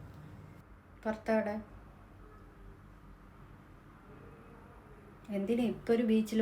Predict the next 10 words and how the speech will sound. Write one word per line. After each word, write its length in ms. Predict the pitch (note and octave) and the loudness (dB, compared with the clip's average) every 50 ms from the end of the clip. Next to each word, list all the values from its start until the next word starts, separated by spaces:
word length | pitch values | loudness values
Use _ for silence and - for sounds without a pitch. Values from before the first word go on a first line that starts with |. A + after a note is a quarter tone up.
| A3 A3+ | 6 6
പോകുന്നത്? 320 | A3 A3 G#3+ G#3+ A3 A3 - - - - - - - - - - - - - - - - - - - - - - - - - - - - - - - - - - - - - - - - - - - - - - - - - - - - - - - - - G3 | 6 6 6 6 4 2 0 -4 -16 -20 -18 -18 -18 -18 -18 -18 -18 -18 -20 -20 -20 -20 -20 -20 -20 -20 -18 -18 -18 -18 -18 -18 -16 -16 -16 -16 -16 -16 -16 -16 -16 -16 -16 -18 -18 -18 -18 -18 -18 -18 -18 -18 -18 -18 -18 -16 -16 -16 -16 -16 -14 -8 -2 2
നിങ്ങൾ 180 | G3+ A3 B3+ D#4 D#4 - | 4 6 6 6 8 10
കഴിഞ്ഞ 300 | C4+ A#3 A#3 B3 C4+ D4 C#4 | 10 10 10 10 8 8 8
ആഴ്ചയല്ലേ 360 | C4+ C4+ - B3 G#3+ F#3+ F#3 F3+ F#3+ | 8 8 8 8 6 6 6 4 4
ബീച്ചിൽ 280 | G3 F#3+ - G#3 G3+ G3 G3+ | 2 0 0 -2 0 6 8
പോയത്? 280 | G3+ G3 F#3+ F#3+ F#3+ F#3+ - - - - - - - - - - - - - - - - - - - - - - - - - - - - - - - - - - - - - - - - - - - - - - - - - - - - - - - - - - - - - - - - - - - - - - - - - - - - - - - - - A3+ A#3 | 8 8 8 6 2 -2 -4 -8 -12 -18 -20 -20 -20 -20 -20 -20 -20 -20 -20 -18 -18 -18 -18 -18 -16 -16 -16 -16 -16 -18 -18 -18 -18 -18 -18 -18 -18 -20 -20 -20 -20 -18 -18 -18 -18 -18 -18 -18 -18 -18 -18 -18 -18 -18 -18 -18 -18 -18 -18 -18 -18 -18 -18 -18 -18 -18 -18 -18 -18 -18 -18 -18 -18 -18 -18 -18 -18 -18 -18 -18 -18 -18 -18 -18 -14 -4 2 6 8
എന്താ 180 | A#3+ B3 A#3 A3 | 10 10 10 8
എപ്പോഴും 220 | A3 - A#3+ B3 A#3+ | 8 8 8 8 8
എപ്പോഴും 260 | A3 A3+ A#3 A#3 A3+ A3 G#3 | 8 8 6 8 8 8 6
ബീച്ചിൽ 260 | G3+ G3+ - A#3 | 6 4 4 4